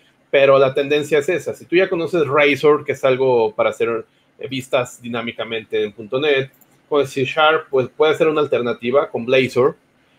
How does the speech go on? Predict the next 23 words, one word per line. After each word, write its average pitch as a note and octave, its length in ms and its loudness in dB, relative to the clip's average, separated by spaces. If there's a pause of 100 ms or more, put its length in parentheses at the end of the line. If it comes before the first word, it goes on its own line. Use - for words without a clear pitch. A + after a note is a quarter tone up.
(220)
eh, B2+ 160 0
hacer C3+ 280 -2
aplicaciones C3+ 680 -6
progresivas. C#3+ 720 0 (400)
Prácticamente, E3 1000 2
hacer C#3 240 -6
una E3 240 2
aplicación C3+ 480 -6
progresiva D3+ 440 -2
en D3+ 60 -4
Visual D3 260 -4
Studio D3+ 240 0
dos A#2 140 -4
mil A#2+ 140 -4
diecinueve C3+ 520 -2 (420)
es C#3 280 -2
abrir C#3 320 4
el, A2+ 460 -2 (200)
el G#2+ 440 -6 (160)
editor, D3+ 560 0 (220)
seleccionar A#2 640 -2
aplicación A2+ 460 -6
Blazor, C#3+ 480 2